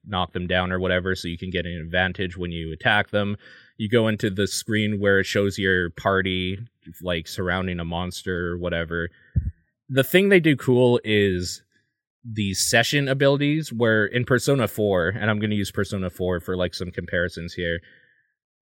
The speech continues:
there would be the system when you hit a monster's weakness is that you got, like, another attack on them or, like, another thing you could do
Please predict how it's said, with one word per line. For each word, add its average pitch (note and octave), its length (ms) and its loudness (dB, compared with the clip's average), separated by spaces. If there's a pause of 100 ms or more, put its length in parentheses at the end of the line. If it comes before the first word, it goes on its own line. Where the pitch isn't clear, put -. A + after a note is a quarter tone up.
(320)
there C#3 300 4
would C3 180 4
be B2 540 2 (160)
the B2 100 -2
system D#3 400 4
when A#2+ 320 2
you A2+ 160 0
hit A#2 300 0
a G2+ 200 2 (140)
monster's G#2+ 560 0
weakness G2+ 460 -4
is G2 120 -6
that G2+ 200 2
you G2+ 100 -6
got, G2 320 2
like, G2+ 300 -2
another G2 400 0
attack F#2 560 0
on A#2 180 -2
them C#3+ 340 -2
or, G2+ 120 0
like, F#2+ 180 -2
another F#2+ 300 -2
thing F#2 260 -6
you A2+ 140 -4
could B2+ 160 -4
do D3 260 -4